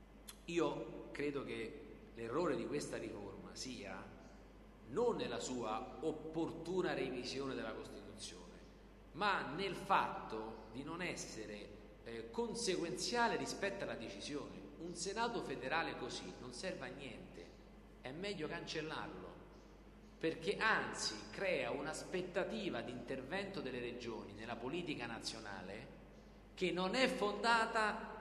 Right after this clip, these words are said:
su nessuna competenza reale dell'ente. Invece adesso ci sarebbe stato bisogno di avere nel Senato le regioni, oggi che sulla carta possono fare tantissime cose,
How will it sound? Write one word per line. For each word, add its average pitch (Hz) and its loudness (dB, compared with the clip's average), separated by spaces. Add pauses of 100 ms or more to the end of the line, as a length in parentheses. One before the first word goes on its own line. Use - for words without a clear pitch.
(220)
su - -2
nessuna 190 2
competenza 185 2
reale 160 4
dell'ente. 120 0 (920)
Invece 247 4
adesso 185 8
ci 127 -4
sarebbe 147 2
stato 143 0
bisogno 135 0
di 123 -2
avere 123 0
nel 120 -2
Senato 117 -2
le 110 -2
regioni, 101 -6 (500)
oggi 226 6
che 180 6
sulla 180 6
carta 185 6
possono 151 0
fare 156 4
tantissime 151 -2
cose, 139 2